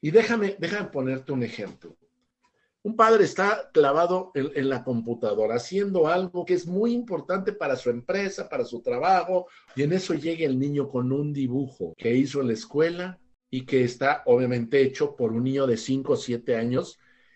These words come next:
y le dice, "Papá, papá, mira lo que traigo". En ese momento está tan clavado el, el padre en, en la computadora, en lo que tiene, es su trabajo, está bien,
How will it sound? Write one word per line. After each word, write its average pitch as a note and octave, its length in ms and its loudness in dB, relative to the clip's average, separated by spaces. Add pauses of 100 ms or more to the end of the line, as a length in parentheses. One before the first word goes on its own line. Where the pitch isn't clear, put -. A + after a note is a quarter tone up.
(140)
y C#3 120 -2
le D3 140 6
dice, E3+ 280 0
"Papá, F#3 400 0
papá, F3 500 -2 (180)
mira G3 300 6
lo F3 160 2
que C#3+ 140 4
traigo". C#3 400 2
En C#3+ 80 0
ese E3+ 180 -2
momento C#3+ 280 0
está - 260 -4
tan B2+ 240 0
clavado B2+ 420 4
el, C3+ 180 4
el A2+ 220 0
padre A#2 320 2
en, A2+ 200 -4
en A#2 120 -4
la A2+ 140 -4
computadora, A2 600 -4
en A2 100 -4
lo G#2+ 120 -8
que A2 140 -10
tiene, D3 260 -4 (120)
es - 100 -20
su C3 140 -8
trabajo, C#3 560 2
está G#2+ 200 -10
bien, C3+ 360 0